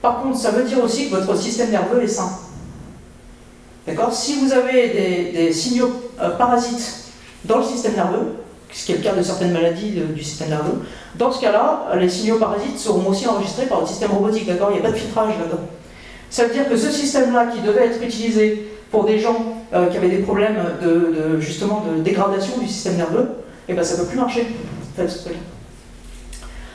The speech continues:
Euh, pareil pour celui-là, c'est-à-dire si vous avez une dégradation du système nerveux, votre,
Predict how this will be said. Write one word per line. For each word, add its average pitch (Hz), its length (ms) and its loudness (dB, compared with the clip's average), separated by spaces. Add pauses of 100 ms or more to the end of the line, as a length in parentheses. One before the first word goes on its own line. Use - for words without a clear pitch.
(180)
Euh, - 180 4
pareil 202 300 0
pour 185 120 -4
celui-là, 196 340 2
c'est-à-dire 202 300 2
si 247 120 0
vous 247 80 0
avez 214 120 2
une 202 80 2
dégradation 190 420 2
du 190 80 0
système 175 220 0
nerveux, 170 300 2
votre, 180 220 0